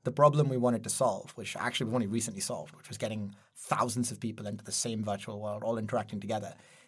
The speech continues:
it didn't feel like a very easy or likely problem to solve. So we named the company Improbable almost in a bit of a tongue-in-cheek way, um, which, uh,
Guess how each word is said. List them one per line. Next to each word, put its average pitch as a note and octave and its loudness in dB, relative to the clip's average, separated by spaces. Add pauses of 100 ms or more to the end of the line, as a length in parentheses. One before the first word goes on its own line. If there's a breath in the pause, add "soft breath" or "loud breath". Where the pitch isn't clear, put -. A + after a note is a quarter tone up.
(140 loud breath)
it D3+ -14
didn't D#3 2
feel C#3+ 0
like B2+ 2
a B2 0
very A2+ 2
easy B2 2
or A2+ 2
likely A2+ -2
problem G2+ -4
to - -12
solve. - -12
So - -2
we B2 6
named D3+ 10
the D3 10
company B2 4
Improbable A#2 4
almost A2+ 2
in A#2+ 0
a - 2
bit A2+ 2
of A2 0
a G#2+ -4
tongue-in-cheek A#2 0
way, G2 -6 (380 loud breath)
um, A2 2
which, A2 -2
uh, A2+ 2